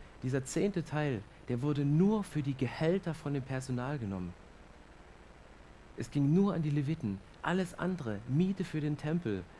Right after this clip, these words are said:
Ausstattung des Tempels, die T F Ts für den Tempel, das waren alles Sonderspenden, die noch oben drauf kamen. Das ist ein krasser Gedanke, oder?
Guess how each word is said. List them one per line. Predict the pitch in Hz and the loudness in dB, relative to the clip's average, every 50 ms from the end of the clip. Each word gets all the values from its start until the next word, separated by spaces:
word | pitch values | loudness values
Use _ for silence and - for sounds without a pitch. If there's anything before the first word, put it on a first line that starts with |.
| - - | -4 0
Ausstattung | - 156 180 196 175 - - 165 151 - 139 127 | 2 2 2 2 0 -2 -2 -2 -2 -2 -4 -4
des | 123 117 - | -4 -4 -6
Tempels, | - - 120 117 110 107 95 92 - - | -4 -4 -4 -4 -4 -4 -6 -6 -6 -8
die | 135 | -10
T | 127 - 165 165 | -6 -4 -2 -2
F | 151 - | -2 -4
Ts | - - 175 190 170 - | -4 -6 -4 -4 -4 -6
für | - 139 | -6 -4
den | 131 127 117 | -2 -2 -2
Tempel, | - 120 113 113 117 107 | -2 -4 -4 -4 -4 -2
das | - 160 160 - - | -2 -2 -2 -2 -4
waren | 165 139 | -2 -2
alles | - - 151 156 147 131 | 0 0 0 0 0 -2
Sonderspenden, | - 147 151 160 151 135 - - 139 139 131 123 | -2 -2 -2 -2 -2 -4 -4 -6 -6 -6 -4 -4
die | 135 | -2
noch | 131 127 123 | -2 -2 -2
oben | 117 123 127 120 | -2 -2 -2 -2
drauf | - 113 110 110 - | -2 -2 -4 -4 -4
kamen. | - 101 92 87 85 87 - - - - - - - - - | -4 -4 -4 -4 -6 -8 -12 -16 -20 -20 -20 -20 -16 -6 -2
Das | - 180 165 - | -2 -2 0 0
ist | 170 | -2
ein | 151 | -2
krasser | - - 147 - - 143 | -2 -2 -4 -4 -2 -2
Gedanke, | 127 120 131 135 143 131 107 87 | -2 -2 -2 -2 -4 -4 -4 -4
oder? | 85 110 127 147 170 | -2 -2 -2 -2 -4